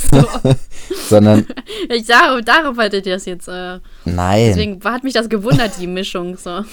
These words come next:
Speaker 2: So.
Speaker 1: <laughs>
Speaker 2: Mann, so
Speaker 1: Ja, du hast
Speaker 2: Alternative
Speaker 1: Freunde.
Speaker 2: halt.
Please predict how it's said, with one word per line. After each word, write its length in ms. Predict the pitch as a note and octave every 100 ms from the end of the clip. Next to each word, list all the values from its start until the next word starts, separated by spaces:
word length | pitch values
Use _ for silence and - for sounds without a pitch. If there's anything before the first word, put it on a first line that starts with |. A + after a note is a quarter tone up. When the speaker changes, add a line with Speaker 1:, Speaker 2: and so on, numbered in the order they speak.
| - -
Speaker 2:
So. 480 | G2+ G#2 G#2+ A2 A#3
Speaker 1:
<laughs> 80 | A3+ - - - - _ - - - - - - - - - - - - - - - - - - - - - - -
Speaker 2:
Mann, 180 | G2 A#2+
so 80 | B2+
Speaker 1:
Ja, 40 | A2+
du 40 |
hast 100 | C3
Speaker 2:
Alternative 420 | B2+ A#2 - E3+
Speaker 1:
Freunde. 180 | D#3 G2+
Speaker 2:
halt. 340 | G2+ G2 -